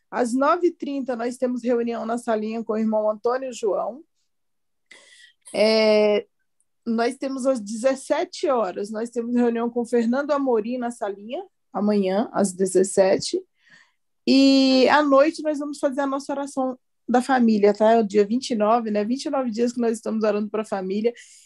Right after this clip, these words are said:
E eu tô muito feliz, eu quero aproveitar a fala e dizer que a nossa comunhão é plena dentro da salinha.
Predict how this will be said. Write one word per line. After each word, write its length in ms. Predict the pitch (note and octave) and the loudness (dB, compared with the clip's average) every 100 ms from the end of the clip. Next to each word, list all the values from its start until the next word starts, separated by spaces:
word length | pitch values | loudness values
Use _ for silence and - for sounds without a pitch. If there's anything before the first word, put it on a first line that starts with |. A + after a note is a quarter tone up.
| _ | _
E 80 | - | 0
eu 140 | C4+ | 2
tô 160 | - E4+ | 2 -2
muito 360 | C#4 D#4+ G4+ - | 0 -2 -4 -4
feliz, 420 | D#4 A#3+ B3 A#3 | -2 -2 -2 -2
eu 100 | A#3+ | 0
quero 240 | C4 B3+ | 2 0
aproveitar 540 | B3+ C4+ C4 C#4 A3+ G#3+ | 0 -2 -4 -4 -2 -2
a 40 | |
fala 500 | - A#3+ B3 C4+ A3+ | -2 0 2 2 0
e 80 | G#3 | -2
dizer 420 | A#3+ A3+ A#3+ B3 | -4 -2 0 0
que 80 | C#4+ | -2
a 60 | |
nossa 240 | B3+ C4 C#4 | -6 -6 -6
comunhão 380 | C#4 C4 B3+ C4 | -6 -2 -2 0
é 100 | D4 | -2
plena 380 | - A#3 A#3+ | 0 2 2
dentro 160 | A3 G#3+ | -4 -6
da 100 | A3 | -8
salinha. 580 | - G#3 G3+ A3+ B3+ | -2 0 2 0 0